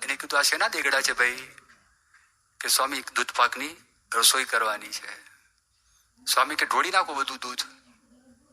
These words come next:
નિષ્કુળાનંદ સ્વામી જ્યારે કીધું, ગોપાળાનંદ સ્વામી કહ્યું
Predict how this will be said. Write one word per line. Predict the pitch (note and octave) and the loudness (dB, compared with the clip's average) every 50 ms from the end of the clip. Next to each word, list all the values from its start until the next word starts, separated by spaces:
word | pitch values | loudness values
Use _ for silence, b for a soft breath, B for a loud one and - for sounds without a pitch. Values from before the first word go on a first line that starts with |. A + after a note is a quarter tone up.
| _ _ B3+ _ - _ _ _ - - B B B B B B - | _ _ -20 _ -20 _ _ _ -20 -20 B B B B B B 0
નિષ્કુળાનંદ | C3+ - - - - F3+ F#3 F#3 F#3+ F#3+ F#3+ F#3+ F#3+ F#3 F#3 F3+ | 2 2 4 4 6 6 6 8 8 6 4 2 2 0 0 2
સ્વામી | E3+ - - D#3+ E3 E3+ F3+ | 2 4 4 4 2 2 0
જ્યારે | F3 F3+ F3+ F3 | 0 0 0 0
કીધું, | D#3+ - D#3+ D#3+ D#3+ F#3 - | -2 -2 -2 -2 -2 -4 -4
ગોપાળાનંદ | - D3 D3+ D#3+ E3 E3 E3+ E3+ E3+ E3 E3+ E3+ | -4 -2 0 2 2 2 2 2 0 -2 0 2
સ્વામી | E3 - E3+ E3 E3+ E3 D#3 | 4 4 4 4 2 2 2
કહ્યું | - C#3+ D3+ E3+ F3+ F3 E3 D3+ C#3 | 4 4 4 4 2 -2 -4 -6 -10